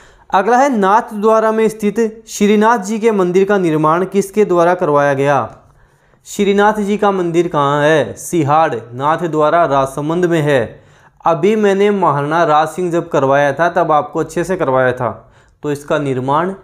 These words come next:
महाराणा राज सिंह ने करवाया था। अगला है, महाराणा राज सिंह ने वीर दुर्गादास राठौड़ को कहाँ की जागीरी देकर शरण दी थी? वीर दुर्गादास राठौड़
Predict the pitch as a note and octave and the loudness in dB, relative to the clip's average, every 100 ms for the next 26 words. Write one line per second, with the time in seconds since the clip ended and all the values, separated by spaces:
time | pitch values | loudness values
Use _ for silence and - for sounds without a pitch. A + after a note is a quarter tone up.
0 | - C3 B2+ B2 C3 E3 C3+ C#3 C#3+ C#3+ | -10 -6 -2 -2 -2 -2 0 0 -2 -6
1 | G3 G#3+ G#3 E3 C3+ B2+ A#2+ A2 - - | -2 0 0 2 2 0 -2 -8 -10 -20
2 | - _ _ _ _ _ _ _ _ - | -20 _ _ _ _ _ _ _ _ -20
3 | _ _ _ _ - F#3 G3+ A3+ B3 A#3+ | _ _ _ _ -4 0 4 4 2 0
4 | F#3+ E3 E3+ G#3+ F#3 F#3 F#3 A3 G#3+ F3+ | 0 0 2 2 4 2 -2 -4 0 2
5 | F#3+ G3 D#3 B2+ D#3+ A3 B3 F#3 F#3+ F#3 | 0 -2 -8 -6 0 2 2 2 2 4
6 | F3 G3 F#3 F3 E3+ F3+ F3+ F#3+ F#3+ F#3+ | 2 2 2 0 2 2 2 2 0 2
7 | D#3 D#3+ E3+ G#3 F3+ D#3 D3 D3+ E3 D#3 | 0 0 -2 -2 0 2 0 0 -2 -2
8 | D3 F3+ F3 - E3 G#3+ G3+ F3+ E3 G2+ | -2 -2 -4 -2 0 2 2 0 -4 -6
9 | - _ _ _ _ _ _ _ _ B2+ | -14 _ _ _ _ _ _ _ _ -8
10 | C3+ F#3+ G#3+ G#3+ D#3+ E3+ F3+ E3 E3+ E3+ | 0 2 2 2 0 -2 0 2 2 0
11 | D3+ D3 C#3+ D#3+ E3 | -2 -2 -2 -2 0